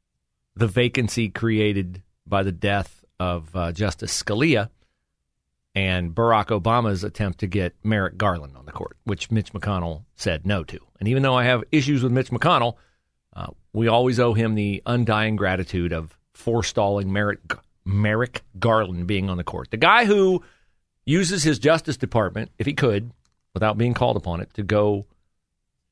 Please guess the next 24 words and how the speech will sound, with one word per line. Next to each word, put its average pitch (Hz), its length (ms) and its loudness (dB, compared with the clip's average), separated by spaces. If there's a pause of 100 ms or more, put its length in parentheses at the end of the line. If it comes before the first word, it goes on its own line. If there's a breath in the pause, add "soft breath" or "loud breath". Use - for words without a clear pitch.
(300)
classify 117 960 2
and 92 240 -4
investigate 92 720 -2 (1080)
parents 110 580 0
interested 113 460 0
in 107 60 2
their 98 100 0
kids' 110 300 0
education, 95 680 -2 (420)
to 104 80 -4
classify 135 520 2
them 120 120 2
as 104 80 0
domestic 107 400 0
terrorists. 82 380 -2 (140)
That 120 200 2
guy - 240 -8 (100)
almost 113 380 0
sat 120 160 2
on 107 120 2
the 92 60 -4
Supreme 98 360 -4
Court. - 180 -12 (160)
Almost. 123 460 -2